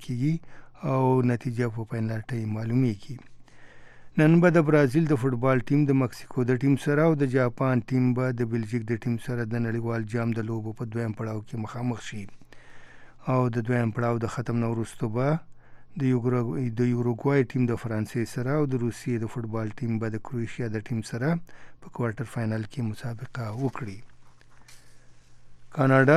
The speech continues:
د متحده ایالاتو په صادراتو باندې اضافي ګمرکي محصولات لګولي دي.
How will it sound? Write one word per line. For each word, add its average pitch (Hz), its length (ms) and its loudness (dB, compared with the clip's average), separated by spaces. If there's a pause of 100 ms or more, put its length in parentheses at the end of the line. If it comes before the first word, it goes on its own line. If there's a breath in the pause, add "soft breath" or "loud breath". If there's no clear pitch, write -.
د 185 120 6
متحده 143 480 6
ایالاتو 143 340 6
په 139 100 -2
صادراتو 131 600 4
باندې 120 360 4
اضافي 120 420 2
ګمرکي 117 440 0
محصولات 117 760 -2 (180)
لګولي 117 480 2
دي. 101 180 -4